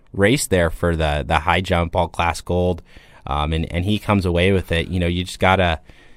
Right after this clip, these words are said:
tip your cap to him for a great year, really coming out as a, a dominant guy there in, in Class D track. And in particular,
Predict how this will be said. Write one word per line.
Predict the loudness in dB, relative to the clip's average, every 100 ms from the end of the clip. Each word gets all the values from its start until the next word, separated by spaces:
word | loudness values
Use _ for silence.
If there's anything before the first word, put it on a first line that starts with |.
| -20 -10
tip | 0 2
your | 0
cap | 0 2 2 2
to | 4
him | 4
for | 2 0
a | 0
great | 2 2 0
year, | 0 2
really | 2 2 2
coming | 0 0 2
out | 2 2
as | 0 0
a, | -2 -2 -6
a | -6
dominant | -2 0 2 2 0 0
guy | 0 2
there | 2 2 2
in, | 0 -2 -4 -6
in | -6 -6
Class | -4 -6 -6
D | -8
track. | -6 -2 0 0 -2 -10 -20 -20 -8
And | 0 0
in |
particular, | 0 -2 -2 0 2 2 2 0